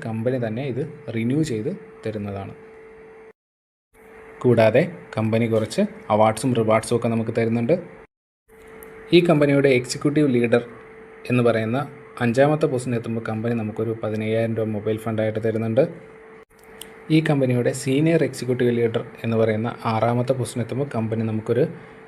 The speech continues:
അൻപതിനായിരം രൂപയുടെ ലാപ്ടോപ്പ് ഫണ്ട് തരുന്നുണ്ട്. ഈ കമ്പനിയുടെ റീജിയണൽ ഡയറക്ടർ എന്ന് പറയുന്ന ഒൻപതാമത്തെ റാങ്കിലെത്തുമ്പോഴേക്കും കമ്പനി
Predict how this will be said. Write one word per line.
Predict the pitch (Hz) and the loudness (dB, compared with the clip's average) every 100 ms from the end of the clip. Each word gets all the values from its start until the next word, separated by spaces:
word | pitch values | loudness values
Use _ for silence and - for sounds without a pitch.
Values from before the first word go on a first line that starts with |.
| - - 120 | -20 -10 -4
അൻപതിനായിരം | 113 113 110 110 110 110 | 0 2 2 0 0 2
രൂപയുടെ | 110 127 110 | 2 2 2
ലാപ്ടോപ്പ് | 101 - 113 - | 0 0 -2 0
ഫണ്ട് | 110 110 | -4 -2
തരുന്നുണ്ട്. | 110 110 110 110 - - 180 | -2 -2 -4 -6 -10 -6 -4
ഈ | 185 | -2
കമ്പനിയുടെ | 135 117 113 113 151 123 | 0 2 2 4 4 4
റീജിയണൽ | 123 139 156 156 135 | 2 2 2 2 4
ഡയറക്ടർ | 113 113 113 127 127 - 117 | 2 2 -2 -4 -6 -8 -6
എന്ന് | 113 113 | -2 0
പറയുന്ന | 110 107 156 - - - - - 120 | 0 0 -4 -8 -16 -20 -20 -4 0
ഒൻപതാമത്തെ | 120 117 120 117 117 113 156 156 - | 2 4 2 2 -2 0 -2 -2 -2
റാങ്കിലെത്തുമ്പോഴേക്കും | 117 113 110 110 113 113 110 110 151 120 | -2 0 0 -2 -2 -2 -2 -2 -4 -4
കമ്പനി | 110 113 | -2 -2